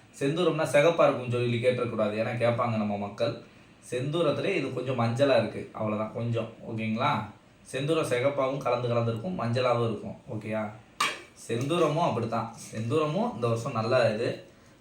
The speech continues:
அஹ், விலையும் பாத்தீங்கன்னா ஒண்ணும் பெருசாலாம் ஒண்ணும் இல்லைங்க. செந்தூரம் வந்து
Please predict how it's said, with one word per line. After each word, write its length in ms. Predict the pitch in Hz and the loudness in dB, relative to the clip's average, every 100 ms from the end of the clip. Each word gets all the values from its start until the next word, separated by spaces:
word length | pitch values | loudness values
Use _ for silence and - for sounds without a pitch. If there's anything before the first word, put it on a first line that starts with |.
| - | -12
அஹ், 560 | 123 117 110 107 107 104 104 | -2 0 2 0 -2 -4 -2
விலையும் 360 | 123 170 175 | 2 2 4
பாத்தீங்கன்னா 300 | 147 143 160 131 | 2 2 0 -2
ஒண்ணும் 180 | 135 123 | -2 -2
பெருசாலாம் 460 | 135 143 139 135 | -2 2 4 4
ஒண்ணும் 200 | 120 123 117 | 2 -2 -2
இல்லைங்க. 280 | 110 110 107 - - - - - | 0 0 -2 -6 -20 -20 -20 -14
செந்தூரம் 480 | - 127 151 160 123 | -6 -2 0 0 0
வந்து 180 | 123 | 0